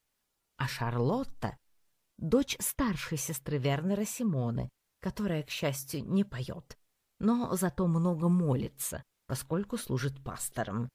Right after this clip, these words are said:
Может, ей следует как-нибудь помолиться, чтобы Беата никогда больше не пела, по крайней мере, у нас в гостях. Вот же кошачий лоток. В общем, у людей, живущих тут вместе со мной и Вернером,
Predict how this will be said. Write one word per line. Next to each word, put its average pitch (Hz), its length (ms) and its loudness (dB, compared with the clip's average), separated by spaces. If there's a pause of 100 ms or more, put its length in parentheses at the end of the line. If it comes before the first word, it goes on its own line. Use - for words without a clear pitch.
(500)
Может, 233 420 0
ей 220 240 0
следует 214 480 2
как-нибудь 214 540 -2
помолиться, 214 580 -2
чтобы 208 360 0
Беата 202 400 0
никогда 202 420 -2
больше 208 380 -2
не 226 140 -2
пела, - 520 -4 (500)
по - 100 -6
крайней 226 360 6
мере, 180 240 8
у 180 60 -2
нас 165 180 0
в - 140 -8
гостях. - 640 -8 (1040)
Вот - 420 -8
же 233 220 -6
кошачий 160 600 -6
лоток. - 720 -8 (800)
В 214 160 2
общем, 269 320 0
у 170 80 2
людей, 240 360 0
живущих 131 600 -4
тут - 240 -4
вместе 113 400 -2
со 127 180 0
мной 127 300 4
и - 20 2
Вернером, 269 500 0